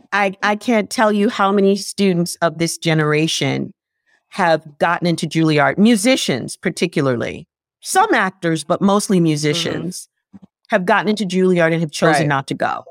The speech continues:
Speaker 1: Yeah. I'm just saying, just, just putting it out there.
Speaker 2: Right.
Speaker 1: I think because, you know, the brand, people are looking for different things. They're not looking for, you know, necessarily a brand or an institution.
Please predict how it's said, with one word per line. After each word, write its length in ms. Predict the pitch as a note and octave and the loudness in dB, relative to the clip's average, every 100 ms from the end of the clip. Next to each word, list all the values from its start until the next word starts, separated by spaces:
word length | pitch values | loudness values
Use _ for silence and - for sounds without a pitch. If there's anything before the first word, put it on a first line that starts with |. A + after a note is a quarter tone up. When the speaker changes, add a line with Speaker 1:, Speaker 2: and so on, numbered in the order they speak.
| _ _ _ _ _ _ _ | _ _ _ _ _ _ _
Speaker 1:
Yeah. 220 | D4+ - - _ _ _ _ _ | -8 -6 -8 _ _ _ _ _
I'm 80 | C#4 | -2
just 140 | C#4 | 0
saying, 340 | - C4+ B3 B3+ | 2 2 4 2
just, 280 | C4 - - | 0 -4 -4
just 220 | C4+ - | -4 -2
putting 180 | F4 C4 | 0 2
it 80 | |
out 200 | B3+ D4+ - | 2 2 2
there. 160 | A3 | 0
Speaker 2:
Right. 80 | A3 | 2
Speaker 1:
I 80 | G#3+ | -2
think 300 | F#3+ A#3 A3+ | 0 0 2
because, 640 | A#3+ - A3+ G3+ G3 F#3 - _ _ _ _ _ | 0 0 2 2 0 -6 -12 _ _ _ _ _
you 140 | A3+ A#3+ | 2 2
know, 160 | G3+ | 2
the 120 | F#3 G3 | 0 -2
brand, 560 | G3+ A#3 A#3+ G#3+ F#3+ | 0 2 4 2 -2
people 280 | - C#4 D4+ | -2 0 2
are 80 | C4+ | 2
looking 320 | B3 C4+ C#4 | 2 2 2
for 140 | B3 B3 | 2 2
different 420 | A#3 A3+ A3 - | 0 0 -2 -4
things. 640 | - A3+ G3 D3 - - | -2 2 2 0 -4 -6
They're 140 | G3+ G3 | 0 2
not 240 | G3+ - | 2 0
looking 460 | F#3 F#3+ G3 G3 F#3+ | 0 0 0 0 0
for, 680 | - F#3+ F#3 F3+ E3+ E3 - _ _ | 0 0 4 4 4 2 -4 _ _
you 140 | F#3+ G3 | 0 2
know, 220 | F3 D3+ | 4 2
necessarily 720 | E3+ F3 - - F3+ E3+ E3 - | 2 0 -2 -2 2 2 2 0
a 80 | |
brand 920 | E3 D#3 F3 E3+ D#3+ C3+ C3 D3+ F3 - _ _ - | -4 0 2 2 2 0 -4 -10 -14 -16 _ _ -2
or 160 | G3+ F#3+ | 2 4
an 80 | |
institution. 1120 | F#3 F#3 - F#3 - B3 A3 - D3 C3 B2 | 2 0 -4 -6 -2 0 0 0 -2 -2 -6